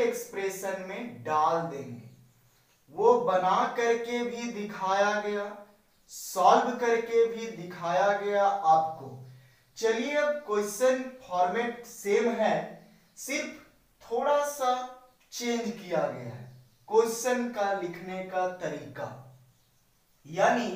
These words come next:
अगर ये क्वेश्चन एग्जाम में आया तो इस प्रकार से दिया रहेगा, और ये क्वेश्चन दो मार्क्स का,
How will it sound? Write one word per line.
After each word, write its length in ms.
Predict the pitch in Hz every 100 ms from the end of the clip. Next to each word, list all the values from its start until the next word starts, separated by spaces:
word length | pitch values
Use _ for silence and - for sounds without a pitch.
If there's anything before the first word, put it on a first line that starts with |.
| - - - _ _ _ _ _ -
अगर 360 | 175 226 320
ये 220 | 294 302 302
क्वेश्चन 580 | 240 240 233 247 262 247
एग्जाम 540 | 214 214 214 226 240
में 100 | 240
आया 340 | 226 226 - 226 226
तो 240 | 226 226
इस 260 | 247 262 - -
प्रकार 480 | 202 196 196 208 214
से 300 | - 214 208
दिया 300 | 180 196 170
रहेगा, 560 | 170 - - 120 - - - - _ _ _ -
और 200 | 165 180
ये 380 | 185 233 302 311 254
क्वेश्चन 600 | 254 247 - 254 254 - -
दो 240 | 208 233
मार्क्स 400 | 202 180 165 - -
का, 140 | -